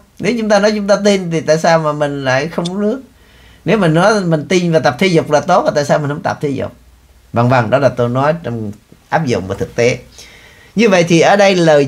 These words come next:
chứng của Chúa đối với chúng ta là gì? À, và có thể nói là cái tột đỉnh của lời chứng. Dĩ nhiên là Chúa hứa với chúng ta, Chúa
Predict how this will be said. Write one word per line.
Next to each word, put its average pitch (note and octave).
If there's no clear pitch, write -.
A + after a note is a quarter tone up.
chứng F4
của D3+
Chúa B3
đối F3
với G3
chúng F#3
ta D3
là A#2+
gì? F2+
À, G2+
và A#2+
có F#3
thể G#3
nói A#3+
là E3
cái G#3
tột D#3+
đỉnh E3+
của E3
lời D3
chứng. A3
Dĩ C3+
nhiên G#3+
là C#3
Chúa C4
hứa D4+
với C4
chúng G#3
ta, F3
Chúa F#3+